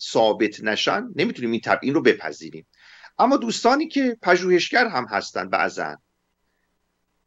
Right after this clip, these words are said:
به دلیل اینکه در مسائل روش شناسی دچار خطا هستن، سعی می‌کنن این داستان‌ها رو بعضن در کتاب‌های خودشون هم بیارن. آقای زین العابدین رهنما مثلاً در زندگانی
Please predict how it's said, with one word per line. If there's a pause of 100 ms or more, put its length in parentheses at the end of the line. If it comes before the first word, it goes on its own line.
(100)
به
دلیل
اینکه (100)
در (180)
مسائل
روش
شناسی (960)
دچار
خطا
هستن،
سعی
می‌کنن
این
داستان‌ها
رو
بعضن
در
کتاب‌های
خودشون
هم
بیارن.
آقای
زین
العابدین
رهنما
مثلاً
در (540)
زندگانی